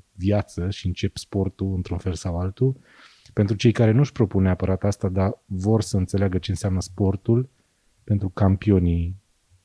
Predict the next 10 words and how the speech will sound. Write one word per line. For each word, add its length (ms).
anului 440
două 240
mii 120
douăzeci 340
și 140
unu. 260
Pentru 200
că 60
voi 320
sunteți 600